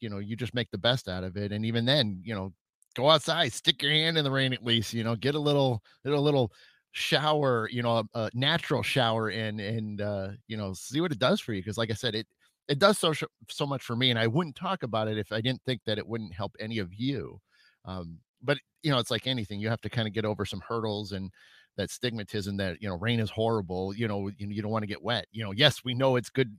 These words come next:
we need the water to drink, and we need the, you know, to help our plants and things grow and stuff like that, I mean, that's obvious, but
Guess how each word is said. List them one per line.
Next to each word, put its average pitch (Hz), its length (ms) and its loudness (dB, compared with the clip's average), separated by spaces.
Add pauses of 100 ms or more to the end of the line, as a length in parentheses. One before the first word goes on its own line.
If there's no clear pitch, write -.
we 98 120 -2
need 123 180 2
the 123 80 2
water 120 300 4
to 98 100 -2
drink, 180 380 4
and 104 100 -4
we 110 100 -4
need 117 220 -6
the, 107 200 0 (360)
you 120 80 -2
know, 107 120 0
to 95 80 -2
help 110 240 -2
our 98 100 0
plants 131 460 -2
and 110 160 -6
things 110 200 -4
grow 117 320 0
and 117 120 -4
stuff - 200 -8
like 98 160 -14
that, 113 160 0
I - 20 0
mean, 101 140 -4
that's 113 160 -2
obvious, 107 500 -2
but 92 220 -4